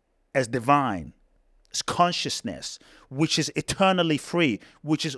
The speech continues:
always free, which is beyond death, beyond birth, which is freedom itself.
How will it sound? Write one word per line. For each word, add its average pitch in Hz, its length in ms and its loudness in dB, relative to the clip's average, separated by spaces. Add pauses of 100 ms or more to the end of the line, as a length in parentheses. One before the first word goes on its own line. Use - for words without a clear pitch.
always 160 500 4
free, 165 320 4 (220)
which 147 220 -2
is 135 100 0
beyond 151 500 2
death, 147 280 4 (600)
beyond 151 420 4
birth, 139 320 4 (220)
which 147 260 -2
is 135 100 -2
freedom 180 440 4
itself. 160 560 2